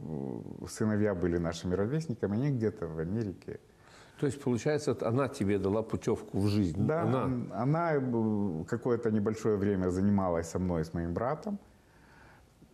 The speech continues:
Speaker 1: И потом как-то, когда мне пришло время идти в школу, она просто пришла к родителям и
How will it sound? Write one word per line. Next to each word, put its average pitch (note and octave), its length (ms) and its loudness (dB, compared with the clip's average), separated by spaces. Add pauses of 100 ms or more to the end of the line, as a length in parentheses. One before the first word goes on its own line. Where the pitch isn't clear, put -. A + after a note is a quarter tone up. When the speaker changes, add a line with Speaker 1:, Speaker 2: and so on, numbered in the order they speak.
(380)
Speaker 1:
И B2+ 460 0
потом G#3 560 0
как-то, - 640 -2 (260)
когда A#2+ 240 0
мне B2 160 2
пришло A#2 340 0
время G#2 320 4
идти G#2 140 -4
в A2 60 -4
школу, E3 320 0
она B2 160 0
просто A#2 440 -6 (420)
пришла G2+ 280 -2
к - 100 -12
родителям A2 640 -2
и G#2+ 180 -4